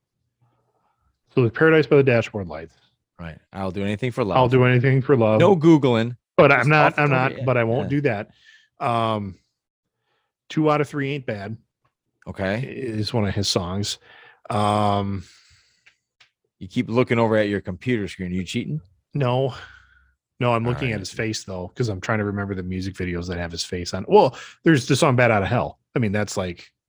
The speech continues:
Speaker 2: Okay.
Speaker 1: that was, that was the name. How many do I have to name?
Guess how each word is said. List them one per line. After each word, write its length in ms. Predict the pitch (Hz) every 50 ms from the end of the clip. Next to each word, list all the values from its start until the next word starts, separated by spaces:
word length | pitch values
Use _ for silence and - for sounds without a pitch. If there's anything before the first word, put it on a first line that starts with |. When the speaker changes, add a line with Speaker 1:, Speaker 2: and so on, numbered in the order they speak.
| _ -
Speaker 2:
Okay. 200 | 92 87 - 80
Speaker 1:
that 100 | 87 95
was, 220 | 92 90 90 - -
that 160 | - 113 90
was 220 | 90 90 90 - -
the 80 | 104
name. 360 | 95 92 92 92 90 87 90 - _ _ _ _ _
How 100 | - 113 117
many 140 | 123 123
do 100 | 123 127
I 40 | 127
have 140 | 127 123 123
to 80 | - 135
name? 180 | 131 135 131